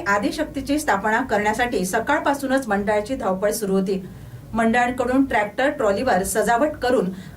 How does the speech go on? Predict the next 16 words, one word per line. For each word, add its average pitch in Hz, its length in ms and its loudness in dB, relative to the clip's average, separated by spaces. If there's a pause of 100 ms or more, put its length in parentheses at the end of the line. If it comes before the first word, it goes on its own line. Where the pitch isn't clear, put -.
आदिशक्तीला 247 680 0
त्यावर 233 400 2
विराजमान 240 600 2
करीत 240 360 -2
आगमन 196 420 2 (140)
मिरवणुकीला 247 580 2
आरंभ 190 380 2
करण्यात 180 400 0
आला. 180 180 2 (680)
सर्वच 262 380 2
मंडळांकडून 269 680 2
धूमधडाक्यात 240 760 2
मिरवणूक 226 440 2
काढण्यात 190 360 2
आली 190 140 2
होती. 202 300 -2